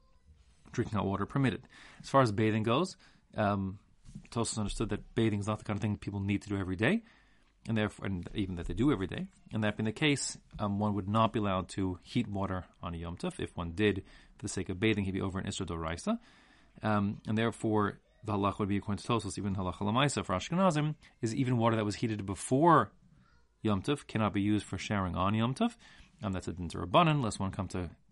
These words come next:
cook and heat the water on Yom Tov proper. Uh, for the record, the Rambam is more lenient. The Rambam says that, in fact, one could heat water for bathing on Yom Tov, Midoraisa, just Midorabanan, we don't do that because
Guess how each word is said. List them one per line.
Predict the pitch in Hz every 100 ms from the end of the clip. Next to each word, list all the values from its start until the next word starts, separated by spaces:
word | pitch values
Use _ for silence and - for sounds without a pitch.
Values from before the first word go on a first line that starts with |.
| _
cook | - 101 -
and | 92 90
heat | 101
the | 90
water | 90 92 -
on | 90 87
Yom | 87
Tov | 82 90
proper. | - 85 - - - - - _ _ -
Uh, |
for | 87 87
the |
record, | 95 101 92 87 - -
the | 98
Rambam | 107 104 92
is | 87 90
more | 87
lenient. | 98 123 143
The | 95
Rambam | 95 95
says | - 95 90 - - - -
that, | -
in | 95
fact, | 98 92
one | 87 87
could | - 147 120 - - - - - _ _ _ - -
heat | - 120
water | 110 107 98
for | - 95
bathing | 101 92 92
on | - 98 92 87 87 _ _ -
Yom | 110 113 127
Tov, | 185 185 - _ -
Midoraisa, | 101 98 92 92 104 160
just | 113 -
Midorabanan, | 104 101 98 117 131 110
we |
don't | 92 87
do | 123
that | 123 107
because | - 101 87